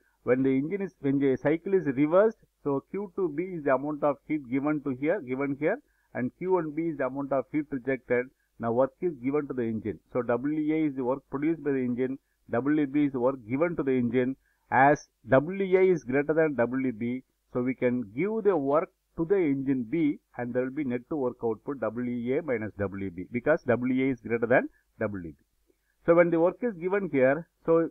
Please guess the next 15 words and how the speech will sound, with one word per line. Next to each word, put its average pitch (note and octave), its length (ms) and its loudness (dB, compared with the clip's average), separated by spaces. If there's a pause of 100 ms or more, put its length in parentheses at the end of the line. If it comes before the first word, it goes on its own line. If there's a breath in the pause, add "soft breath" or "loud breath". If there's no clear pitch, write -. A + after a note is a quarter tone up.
you F3 160 0
look F#3 180 -2
at G3 140 -2
here, G3 260 -2 (180)
Q F3+ 180 -2
one F3+ 220 -2
A F#3 60 2
equal D#3 380 -2
to D3 240 -6
Q D#3 100 -2
one C3+ 220 -2
B. D3+ 320 0 (260)
So C#3 100 -2
ki-, - 140 -8
these D3 220 -4